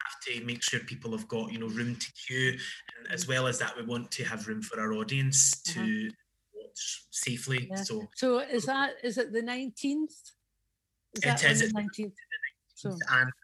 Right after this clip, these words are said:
Speaker 1: our, the events arena, it opens up at eleven. Um, the stalls will be open from eleven and whatnot, face painting, and the, the stage opens at twelve, and, and we're gonna run through till five P M. And we've got a, a fabulous programme of, you know,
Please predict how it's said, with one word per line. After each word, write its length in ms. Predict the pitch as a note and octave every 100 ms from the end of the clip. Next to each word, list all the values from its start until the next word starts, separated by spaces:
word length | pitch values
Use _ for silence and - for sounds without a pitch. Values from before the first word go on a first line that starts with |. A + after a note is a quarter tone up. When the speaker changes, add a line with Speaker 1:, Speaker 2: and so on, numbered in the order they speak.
| C3
Speaker 1:
our, 420 | C3 B2+ C3 - -
the 60 | C3+
events 420 | C3 E3 E3 D#3+
arena, 460 | C#3 C3+ B2+ B2 -
it 140 | B2+ C3
opens 380 | C#3+ C#3+ A#2+ B2
up 180 | C#3 -
at 80 | -
eleven. 460 | G#2 G#2+ A2 A2 A2 - - - - -
Um, 380 | A#2 A2 A2
the 80 | A2
stalls 500 | - C3 A#2+ A#2+ A#2
will 60 | A2
be 60 | A2
open 240 | G#2+ A2
from 160 | G2+ G#2+
eleven 320 | G#2 G#2 G#2+
and 140 | G#2+
whatnot, 360 | G#2+ A2 A2 A2
face 280 | - A2+ G#2+
painting, 500 | - G#2+ G#2 G#2+ G#2+
and 180 | G2+ G2+
the, 140 | G#2+
the 140 | G#2
stage 420 | G2+ - B2+ A#2+ A#2+
opens 400 | A2 A2 G#2+ -
at 60 | -
twelve, 520 | - C3+ C#3+ E3 C#3 - - - - -
and, 180 | A2+ A2
and 160 | A#2+ A#2
we're 100 | A2+
gonna 260 | A#2+ A#2 A2+
run 180 | A2
through 240 | A2 - G#2+
till 180 | - G#2
five 400 | - G#2+ G2+ -
P 180 | - G2+
M. 140 | G#2
And 100 | A2
we've 140 | A2 -
got 140 | G#2+
a, 180 | A2 G2+
a 40 | -
fabulous 540 | - B2 C3+ A#2+ A2+
programme 680 | - A2+ G#2 G#2+ G#2 G#2 G#2 G#2+
of, 300 | G#2 G2+ G2+ - - C3+
you 100 | G#2
know, 160 | G#2